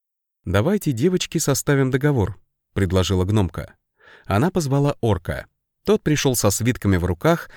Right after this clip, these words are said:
и гномка начала диктовать и править. В конце концов, общими усилиями текст был составлен. Глазастая подписала его от имени мужа,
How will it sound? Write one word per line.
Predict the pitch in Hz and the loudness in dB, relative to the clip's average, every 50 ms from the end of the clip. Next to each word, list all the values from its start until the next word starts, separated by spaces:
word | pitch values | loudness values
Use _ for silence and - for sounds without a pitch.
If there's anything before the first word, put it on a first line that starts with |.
| - - - - | -20 -20 -12 -4
и | - 95 | -4 -2
гномка | 95 95 113 175 208 202 - 170 160 | 0 2 2 2 2 2 2 2 2
начала | 139 120 - 107 98 113 123 | 2 2 2 2 2 2 2
диктовать | 104 107 107 - - 92 85 82 87 117 - - - - | 2 -2 -2 0 0 0 0 2 2 0 0 -4 -10 -8
и | - - - | -8 -8 -6
править. | - 92 92 82 78 - - - - - - _ _ _ _ _ _ _ _ _ _ _ _ | -2 0 0 0 0 -4 -8 -12 -14 -14 -18 _ _ _ _ _ _ _ _ _ _ _ _
В | - - | -8 0
конце | - 175 196 - 220 | 0 2 2 2 2
концов, | 208 - 175 165 - - 202 208 185 - - - | 2 2 2 2 2 2 2 2 2 0 -4 0
общими | - 139 123 - - 113 101 95 | 0 0 0 0 2 2 4 4
усилиями | 87 87 - - - 180 180 185 180 175 175 175 170 160 - _ | 2 2 0 -2 0 2 4 4 4 4 4 2 2 0 -4 _
текст | - - - 117 139 - - - | -6 0 0 0 0 0 -4 -4
был | 95 87 90 90 | -2 -2 0 0
составлен. | 87 - 95 90 - - - 92 85 71 64 58 55 - _ _ _ _ _ _ _ _ _ _ _ | 0 0 0 -2 0 0 -2 -2 -2 -2 -6 -12 -16 -18 _ _ _ _ _ _ _ _ _ _ _
Глазастая | - 92 110 135 151 214 233 - - 156 139 | -2 2 2 2 2 2 0 2 2 2 2
подписала | - 120 104 - 98 92 - - 156 156 143 | 2 -2 -2 -2 -2 -2 0 0 2 2 2
его | 127 120 110 113 | 2 2 4 2
от | 107 104 - | 2 2 2
имени | 107 104 101 95 95 | 2 4 4 4 2
мужа, | 92 92 104 160 190 175 180 180 | 2 2 2 2 2 2 2 0